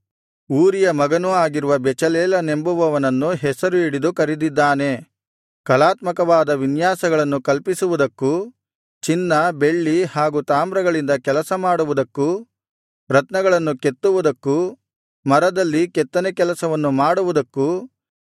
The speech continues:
ಅವನಿಗೆ ದೇವರಾತ್ಮವನ್ನು ಕೊಟ್ಟು, ಅವನಿಗೆ ಬೇಕಾದ ಜ್ಞಾನ, ವಿದ್ಯೆ, ವಿವೇಕಗಳನ್ನು,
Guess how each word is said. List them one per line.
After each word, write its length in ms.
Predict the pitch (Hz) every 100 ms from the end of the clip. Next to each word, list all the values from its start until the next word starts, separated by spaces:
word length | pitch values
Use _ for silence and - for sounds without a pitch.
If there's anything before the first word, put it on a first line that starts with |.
| -
ಅವನಿಗೆ 380 | 147 165 147 139
ದೇವರಾತ್ಮವನ್ನು 960 | 139 180 185 165 190 196 175 165 147
ಕೊಟ್ಟು, 500 | 151 151 - 151 185
ಅವನಿಗೆ 420 | 170 147 151 143
ಬೇಕಾದ 500 | 127 147 175 180 156
ಜ್ಞಾನ, 460 | 135 120 139 170 165 139 175 233 _ _ _ _ -
ವಿದ್ಯೆ, 680 | 131 156 139 139 151 190 - _ _ _ -
ವಿವೇಕಗಳನ್ನು, 1080 | 135 147 190 196 190 170 156 139 139 180